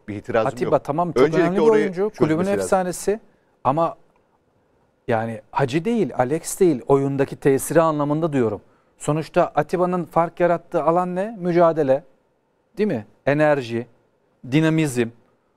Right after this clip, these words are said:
Speaker 2: özellikle top kazanma. Evet zaman zaman ofansif katkı da evet ama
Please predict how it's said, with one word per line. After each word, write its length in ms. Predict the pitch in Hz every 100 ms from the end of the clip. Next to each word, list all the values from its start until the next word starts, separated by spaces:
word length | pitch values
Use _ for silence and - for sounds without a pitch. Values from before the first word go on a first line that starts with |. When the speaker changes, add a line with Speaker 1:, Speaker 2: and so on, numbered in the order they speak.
| _ _ -
Speaker 2:
özellikle 520 | 160 160 151 151 160
top 260 | - 170 -
kazanma. 540 | 143 120 101 95 127
Evet 220 | 175 185
zaman 280 | 156 156 165
zaman 220 | 156 156
ofansif 500 | 147 - 139 - 135
katkı 360 | - 135 - 135
da 60 | 127
evet 280 | 139 127
ama 260 | 139 139